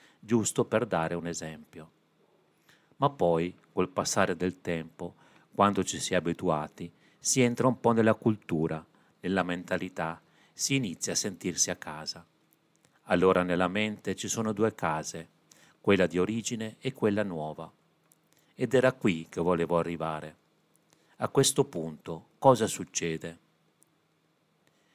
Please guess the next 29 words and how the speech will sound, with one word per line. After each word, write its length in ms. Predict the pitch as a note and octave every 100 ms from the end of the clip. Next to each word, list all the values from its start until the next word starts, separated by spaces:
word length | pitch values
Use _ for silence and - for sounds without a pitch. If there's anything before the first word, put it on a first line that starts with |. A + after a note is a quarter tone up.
| _
Quando 280 | - C#3+ C#3
si 140 | A#2+ G#2+
è 20 |
in 80 | F#2+
mondi 280 | G#2 G2+
così 260 | G2+ F2 F#2
diversi, 680 | F2 D#2+ D#2+ D#2 - - E2
come 200 | - E2
quello 280 | - F#2+ F#2
asiatico, 720 | E2+ F2 D#2+ - - - F#2+ _ _ _ _
alla 280 | A#2 B2+ C#3
fine, 420 | - F2+ E2+ E2+
nonostante 680 | E2+ E2+ - G2 F#2 F#2+ -
tutto, 500 | D#2+ D#2+ _ F2+ - _ _ _
ci 120 | A#2+
si 160 | B2
sente 360 | A#2 G2+ E2 -
sempre 440 | - A2 G#2+ G#2
un 120 | G#2+ G2
po' 140 | G#2
stranieri. 680 | F#2+ - G#2 F#2 D#2+ D#2+ E2 _ _ _ - _ _
Anche 280 | - G2+ G2+
se 140 | -
oramai 320 | F#2+ F#2 F#2
la 100 | F2+
tua 160 | F2+ F#2
vita 300 | F2+ F#2 F#2
è 60 | F2
lì, 300 | F2+ G2